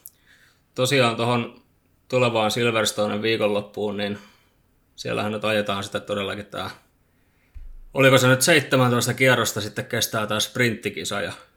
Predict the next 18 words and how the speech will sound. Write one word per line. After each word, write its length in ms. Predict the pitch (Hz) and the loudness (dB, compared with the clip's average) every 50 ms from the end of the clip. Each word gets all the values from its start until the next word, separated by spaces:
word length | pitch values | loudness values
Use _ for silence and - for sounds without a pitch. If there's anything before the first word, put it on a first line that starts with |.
| _ _ _ _ _ _ _ _ _ _ | _ _ _ _ _ _ _ _ _ _
viikonlop-, 580 | 127 127 131 120 120 113 110 110 107 113 - 143 | 2 4 4 4 4 2 2 0 -2 -4 -4 2
viikonlopun 520 | 143 147 143 123 131 123 123 113 123 123 | 4 4 6 6 6 4 4 2 2 0
rakennehan 520 | 117 123 120 120 131 117 113 110 104 113 104 | 2 2 4 4 2 2 2 -2 -4 -4 -4
menee 260 | 107 113 110 113 113 | -4 -4 -4 -6 -6
nyt 160 | 117 110 110 | -6 -6 -4
siis 260 | - - 110 101 - | -4 -4 -2 -2 -2
sillain, 380 | - 120 117 113 110 104 101 101 | -2 -2 -2 -2 -2 -2 -2 -4
että 280 | 92 92 - - 101 - - _ _ _ _ _ _ _ _ _ _ _ _ _ _ _ _ _ _ _ _ _ - _ - - _ _ _ _ _ _ _ _ _ _ _ _ | -6 -8 -6 -8 -8 -8 -10 _ _ _ _ _ _ _ _ _ _ _ _ _ _ _ _ _ _ _ _ _ -14 _ -14 -14 _ _ _ _ _ _ _ _ _ _ _ _
perjantaina 520 | - 160 160 147 139 131 117 120 113 113 | 2 4 4 6 4 4 4 2 0 0
päivällä 420 | 104 139 131 127 120 120 113 110 107 | 2 2 2 4 4 4 2 2 2
ajetaan 540 | 107 107 104 101 - 107 104 107 104 104 - - - - - - - - - - _ _ _ _ _ _ _ _ _ _ _ _ _ _ _ _ _ _ _ _ _ _ _ _ _ _ | 2 2 2 0 0 -2 -2 0 -2 -4 -6 -10 -20 -20 -20 -20 -20 -20 -20 -20 _ _ _ _ _ _ _ _ _ _ _ _ _ _ _ _ _ _ _ _ _ _ _ _ _ _
practice 520 | - 135 143 - - - 110 101 - - | 0 0 0 0 -2 -6 -6 -6 -2 0
one, 260 | 143 147 135 120 107 - - - - - - _ _ _ _ _ _ _ _ _ | 2 2 2 2 0 -2 -6 -14 -20 -20 -20 _ _ _ _ _ _ _ _ _
sitten 360 | - - 131 123 - 120 120 - _ _ _ _ _ _ | -10 -8 -8 -6 -6 -8 -10 -10 _ _ _ _ _ _
ajetaan 480 | - 113 110 107 104 - 101 101 101 101 | -6 -2 -2 -2 -2 -2 -4 -4 -4 -4
aikaa 540 | 156 165 156 131 120 - 123 113 107 104 104 | 0 2 2 0 0 0 -2 -2 0 0 0
jo, 180 | 104 101 101 - - _ _ _ _ _ _ _ _ _ _ _ _ _ | 0 -2 -4 -8 -20 _ _ _ _ _ _ _ _ _ _ _ _ _
ja 400 | - 107 107 107 107 98 - - | -6 -4 -2 -2 -2 -4 -6 -10